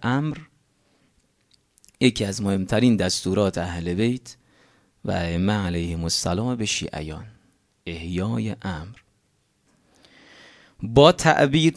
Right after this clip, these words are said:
دو تا تعبیر تو روایات آمده، یکی احیو امرنا، یعنی زنده نگه دارید، زنده کنید امر ما را. یک تعبیر آمده رحم الله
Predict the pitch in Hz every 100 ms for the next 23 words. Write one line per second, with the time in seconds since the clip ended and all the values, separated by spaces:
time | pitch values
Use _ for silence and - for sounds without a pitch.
0 | - 208 196 147 107 113 139 156 156 143
1 | 110 95 101 120 95 87 85 - 156 -
2 | 147 - - 139 143 135 131 127 143 151
3 | 117 101 98 95 104 120 - _ _ _
4 | _ _ _ _ _ _ _ _ _ -
5 | 107 101 101 101 110 151 135 120 104 107
6 | 101 92 85 - - _ _ _ 143 104
7 | 98 147 147 139 135 117 117 _ _ _
8 | _ - 151 170 143 117 101 95 92 87
9 | 82 80 87 95 131 _ _ _ _ _
10 | _ _ _ _ _ _ _ - _ _
11 | _ - 151 - - 156 151 160 - 110
12 | 104 101 147 127 120 113 - 135 143 175
13 | 185 127 113 107 98 90 87 92 92 82